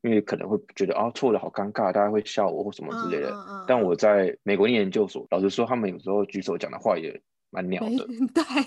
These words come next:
Speaker 2: 就是你仔细听，你会发现他们根本没有在讲什么，在讲废话，
Speaker 1: 对。
Speaker 2: 或是可能只是一个点而已，他们就一直用，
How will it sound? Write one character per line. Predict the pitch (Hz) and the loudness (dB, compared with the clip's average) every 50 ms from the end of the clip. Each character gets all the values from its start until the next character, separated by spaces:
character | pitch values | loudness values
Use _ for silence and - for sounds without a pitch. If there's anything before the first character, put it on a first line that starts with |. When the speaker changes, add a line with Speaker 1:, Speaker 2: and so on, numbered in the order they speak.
| - | -2
Speaker 2:
就 | - 349 | -4 -4
是 | 359 349 359 | -4 -2 -2
你 | 330 254 214 202 | -2 -2 -4 -4
仔 | - - - 214 208 | -6 -10 -10 -10 -10
细 | - 262 254 233 | -8 -8 -10 -8
听， | 220 247 240 202 202 | -8 -8 -8 -8 -8
你 | 196 196 | -10 -6
会 | 208 233 294 | -2 -2 -2
发 | 233 - 220 240 226 | -2 -2 -6 -8 -6
现 | 247 - 269 233 240 262 | -6 -6 -8 -8 -8 -10
他 | 262 294 | -8 -4
们 | 294 269 262 | -2 0 0
根 | 277 | 0
本 | 247 302 - - - - _ | 0 0 -2 -2 -8 -16 _
没 | _ 226 247 | _ -2 -2
有 | 269 349 | 0 0
在 | - - - | 0 0 -2
讲 | - 202 190 208 233 | -2 -4 -6 -6 -6
什 | 214 233 | -6 -6
么， | 202 - - 233 196 - | -8 -10 -12 -14 -10 -2
在 | - 277 | 2 4
讲 | 208 151 110 95 | 4 4 4 2
废 | 214 - 254 240 240 | 0 2 2 2 4
话， | 254 277 233 | 4 4 4
Speaker 1:
对。 | 240 | 4
Speaker 2:
或 | 311 277 | 2 0
是 | - 294 311 - - - - - 294 _ | -2 -4 -6 -6 -10 -18 -20 -20 -20 _
可 | - - 285 | -4 -2 -2
能 | 262 247 247 247 240 | 0 0 -2 -4 -4
只 | 240 269 | -4 -4
是 | 247 285 370 370 285 - - _ | -2 0 0 0 0 -2 -8 _
一 | - 330 | -2 0
个 | 285 311 | 2 2
点 | 302 302 - 285 240 208 | 0 2 2 0 0 2
而 | 196 - 262 277 | 2 2 2 2
已， | 269 | 2
他 | 262 302 | 0 0
们 | 330 294 269 | 0 0 0
就 | 285 277 - _ _ | 0 -2 -6 _ _
一 | 370 370 311 | 0 0 2
直 | 254 240 240 | 0 0 -2
用， | 269 294 277 262 254 | 0 -2 -2 -4 -6